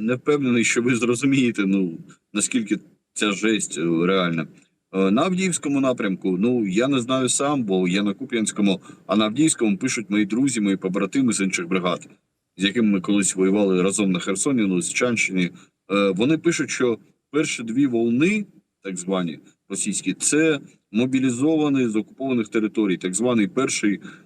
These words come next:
корпус, е, перший армійський корпус,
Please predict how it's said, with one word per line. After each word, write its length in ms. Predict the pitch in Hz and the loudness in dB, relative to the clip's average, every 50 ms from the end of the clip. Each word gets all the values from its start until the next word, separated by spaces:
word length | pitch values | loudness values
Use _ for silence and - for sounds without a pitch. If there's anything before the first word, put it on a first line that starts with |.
| _ _ _ _ | _ _ _ _
корпус, 500 | - 127 127 110 - 117 104 - - - - - | -2 -2 -2 -2 -2 -4 -4 -2 -4 -4 -4 -6
е, 320 | 80 85 85 85 82 80 - - | -6 -4 -4 -4 -4 -6 -4 -4
перший 280 | 120 131 - - 110 | -2 -2 0 0 0
армійський 380 | 104 104 117 117 104 - 107 92 | 0 2 0 0 0 -2 -6 -4
корпус, 500 | - 113 107 92 - 90 85 - - | -2 -2 -2 -2 -2 -4 -4 -4 -6